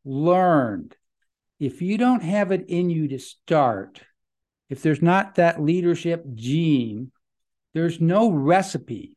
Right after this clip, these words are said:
for becoming a leader. That's why we say stuff like,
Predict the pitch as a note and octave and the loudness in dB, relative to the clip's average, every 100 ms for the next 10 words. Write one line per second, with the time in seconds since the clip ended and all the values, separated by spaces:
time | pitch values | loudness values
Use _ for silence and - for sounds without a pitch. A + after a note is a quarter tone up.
0 | _ C3 A#2+ B2+ B2+ A2+ G#2+ G#2 A#2 A2+ | _ -4 -4 -6 -6 -6 -6 -10 -8 -4
1 | A#2 F#2+ F2+ _ _ _ _ _ _ _ | -4 -6 -14 _ _ _ _ _ _ _
2 | _ - A3+ A3 A3 G3 F#3+ - F#3 A3+ | _ -2 -2 2 2 2 0 -2 -2 -2
3 | A3+ D3 B2 - A#2+ A#2 | -4 -6 -6 -2 -2 -2